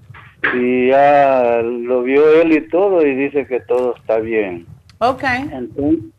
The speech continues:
Speaker 1: sí, entonces, y, y yo siempre <laughs> le insisto, ¿no? Le digo, "Y no me va a dar medicina", le digo yo, ¿verdad?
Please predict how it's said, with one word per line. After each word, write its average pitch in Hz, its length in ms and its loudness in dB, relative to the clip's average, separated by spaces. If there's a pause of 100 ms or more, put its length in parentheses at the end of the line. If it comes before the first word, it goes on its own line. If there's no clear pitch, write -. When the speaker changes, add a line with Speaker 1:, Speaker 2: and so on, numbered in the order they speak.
(380)
Speaker 1:
sí, 160 180 2
entonces, 151 640 -2 (680)
y, 131 460 -2
y 131 60 0
yo 151 160 4
siempre 165 640 0
<laughs> 131 40 -6
le 139 200 2
insisto, 151 580 0
¿no? 156 200 2
Le 156 100 2
digo, 147 340 2
"Y - 20 -6
no 139 100 -2
me 147 160 0
va 147 120 2
a 151 40 4
dar 156 160 4
medicina", 147 640 -2
le 107 220 -4
digo 107 180 -4
yo, 127 240 -4
¿verdad? - 160 -14